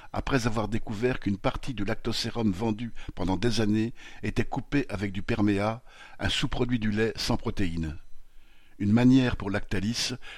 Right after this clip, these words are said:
de réduire ses coûts de production et d'augmenter ainsi ses bénéfices. Une plainte en deux mille dix-huit, une mise en examen en deux mille vingt-deux.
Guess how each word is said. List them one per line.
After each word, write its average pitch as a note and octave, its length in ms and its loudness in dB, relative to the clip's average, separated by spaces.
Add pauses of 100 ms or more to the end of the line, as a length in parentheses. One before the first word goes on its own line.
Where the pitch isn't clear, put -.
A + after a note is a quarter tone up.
de G2+ 140 2
réduire A#2 340 0
ses - 140 0
coûts - 180 2
de A2+ 60 2
production G#2 640 -2 (320)
et G2+ 80 0
d'augmenter A2 580 2
ainsi A#2 320 0
ses A2 180 0
bénéfices. F2 760 -4 (1500)
Une A2 200 6
plainte C#3 320 4
en A#2 80 4
deux A2 80 2
mille A2 160 6
dix-huit, G#2+ 500 0 (560)
une G#2+ 160 6
mise B2 240 8
en A2+ 100 6
examen A2 480 6
en G#2+ 120 4
deux A2+ 100 2
mille A2+ 160 6
vingt-deux. F#2+ 500 2